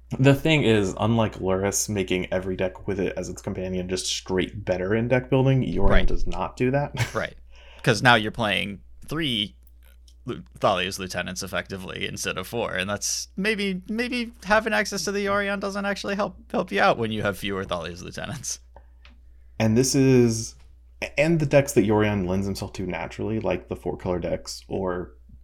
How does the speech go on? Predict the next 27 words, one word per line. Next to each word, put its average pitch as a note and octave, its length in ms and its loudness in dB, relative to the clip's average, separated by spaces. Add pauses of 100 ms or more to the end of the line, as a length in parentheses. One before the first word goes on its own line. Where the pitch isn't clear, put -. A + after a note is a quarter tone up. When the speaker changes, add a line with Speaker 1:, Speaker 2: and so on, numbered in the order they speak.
(100)
Speaker 1:
control F#2 400 0
or F2 60 -2
mid-range F2+ 420 -2
piles, A2 400 -2 (240)
Speaker 2:
Mm-hmm. F#2+ 180 -6 (800)
Speaker 1:
do C3 280 4
have G#2+ 480 4 (400)
prominent G2+ 440 0
weaknesses F2+ 680 -4
to F2 680 -4
Speaker 2:
Yes. - 240 -4
Speaker 1:
kinda E2+ 160 -2
sidesteppy - 680 -2
decks - 340 -6
like - 160 -6
Grinding E2+ 460 -6
Breach - 520 -8 (540)
or F#2+ 460 2 (180)
<laughs> - 480 2
everyone's F#2 440 0
favorite F2+ 360 0
deck F#2 200 -2
that's - 340 -4 (200)
now F2+ 200 2
making F#2 340 0
a F2 100 -2
return, F2+ 480 -4